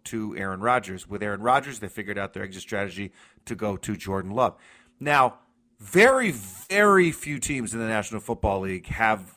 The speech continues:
the, the good fortune at quarterback that the Packers have had.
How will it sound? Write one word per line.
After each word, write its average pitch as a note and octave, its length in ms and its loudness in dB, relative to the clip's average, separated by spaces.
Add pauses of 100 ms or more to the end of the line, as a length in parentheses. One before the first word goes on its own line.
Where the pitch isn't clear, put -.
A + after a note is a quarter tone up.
the, G#2 420 -4
the G#2 160 -6
good G#2+ 220 -4
fortune G#2+ 640 -6
at C2 160 -12
quarterback F2+ 460 -4
that - 120 -16
the - 60 -18
Packers - 400 -10
have - 80 -20
had. - 160 -16